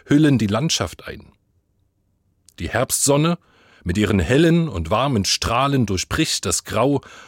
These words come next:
und bringt die Farben zum Leuchten. Am Himmel sieht man Vögel, die in genau aufeinander abgestimmter Formation Richtung Süden ziehen. Ist das alles nötig? Damit das Leben funktioniert?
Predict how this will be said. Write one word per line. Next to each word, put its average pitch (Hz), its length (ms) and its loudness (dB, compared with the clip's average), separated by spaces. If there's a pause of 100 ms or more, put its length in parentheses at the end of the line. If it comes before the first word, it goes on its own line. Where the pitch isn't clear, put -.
(160)
und 110 160 0
bringt 180 280 2
die 139 100 -2
Farben 135 440 -2
zum 113 180 0
Leuchten. 95 560 -2 (1300)
Am 80 160 -4
Himmel 156 280 2 (460)
sieht 110 220 -2
man 110 180 2
Vögel, 156 500 4 (200)
die 123 80 -2
in 113 100 4
genau 127 480 2
aufeinander 135 680 0
abgestimmter 139 680 -4
Formation 127 760 -2
Richtung 107 400 -2
Süden 101 380 -4
ziehen. - 340 -6 (2500)
Ist - 160 -2
das 87 100 -2
alles 92 320 -4
nötig? 85 480 -4 (800)
Damit 131 260 0
das 131 160 0
Leben 127 380 0
funktioniert? 117 880 -4